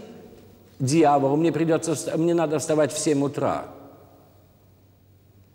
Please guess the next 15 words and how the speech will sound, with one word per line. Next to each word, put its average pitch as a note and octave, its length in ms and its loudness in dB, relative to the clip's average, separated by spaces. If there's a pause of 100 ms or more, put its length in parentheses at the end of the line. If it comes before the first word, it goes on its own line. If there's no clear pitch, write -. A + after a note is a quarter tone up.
(1300)
И F#3 100 4
вот G3 160 4
это G#3 220 4
надо F3+ 260 2
помнить F#2+ 720 -4 (320)
при D#3+ 120 4
всех F3 300 2
этих D#3+ 260 0
разговорах D3+ 720 2
о D3+ 100 0
новом D3 360 2
обществе, B2 440 -4
которое A#2+ 380 -2
там, A#2+ 220 -6
и D#3+ 260 2